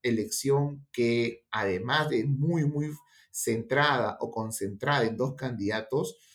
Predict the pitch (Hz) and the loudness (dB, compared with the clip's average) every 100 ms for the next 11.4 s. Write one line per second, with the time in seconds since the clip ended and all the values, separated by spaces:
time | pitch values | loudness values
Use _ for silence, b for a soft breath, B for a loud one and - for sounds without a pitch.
0 | b - 127 165 190 190 - _ - 120 | b -6 -2 2 2 0 -6 _ -4 -4
1 | - 107 98 107 208 165 107 110 135 156 | -2 -4 -4 0 2 4 2 2 2 2
2 | 160 - 135 117 101 95 - 208 156 113 | 0 2 4 4 4 0 0 0 2 0
3 | 110 117 131 - 151 147 156 - 160 151 | -2 -6 -6 -4 -2 -2 -2 -2 -4 0
4 | 123 117 127 143 143 147 - 117 117 - | 0 0 0 -2 -2 -6 -4 -6 -8 -6
5 | 127 127 143 131 113 120 131 135 151 147 | -4 -4 -6 -4 -2 -2 -4 0 2 4
6 | 123 107 - B B B B B _ - | 4 2 -4 B B B B B _ -2
7 | 131 139 151 151 151 147 139 - 123 117 | 2 4 4 2 0 -6 -8 -2 -2 0
8 | 117 117 139 143 143 - 139 139 143 127 | -2 0 2 2 0 -2 0 2 2 0
9 | 110 139 151 131 123 131 - 123 127 - | 0 2 4 4 2 -2 -2 0 0 -2
10 | 98 101 120 120 120 117 - 196 135 - | -8 -2 0 0 -2 -4 2 2 2 -2
11 | 87 104 156 | -10 -4 -2